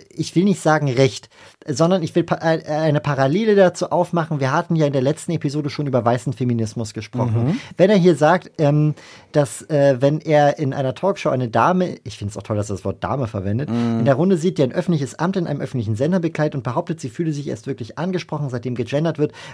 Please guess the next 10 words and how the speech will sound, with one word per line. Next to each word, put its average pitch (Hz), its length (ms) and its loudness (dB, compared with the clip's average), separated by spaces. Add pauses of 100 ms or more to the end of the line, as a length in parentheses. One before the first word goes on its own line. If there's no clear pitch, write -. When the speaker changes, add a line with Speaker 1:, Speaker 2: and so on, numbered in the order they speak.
Speaker 1:
weiß 165 200 2
ich 180 120 -6
nicht, 160 180 -6
was 143 160 0
ich - 140 -12
machen, 185 360 2 (360)
äh, 147 280 4
soll. 156 340 2 (220)
Ich - 220 -2
würde 180 400 8